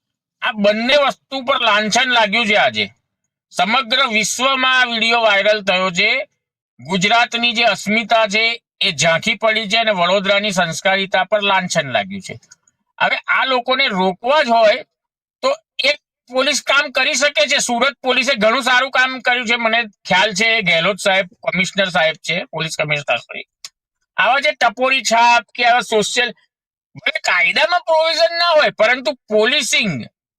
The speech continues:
જો પોલીસ ધારે તો ભલ ભલાને સીધા કરી શકે.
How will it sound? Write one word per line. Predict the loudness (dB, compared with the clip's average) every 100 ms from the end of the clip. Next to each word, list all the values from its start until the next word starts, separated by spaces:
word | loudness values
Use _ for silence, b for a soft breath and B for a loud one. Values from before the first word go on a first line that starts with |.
| _ _ _
જો | -2 -2 0
પોલીસ | 0 2 0
ધારે | 2 4 4 4
તો | 2 2
ભલ | 2
ભલાને | 4 4 4 2
સીધા | 0 2 2
કરી | 2 0 -2
શકે. | -6 -6 -10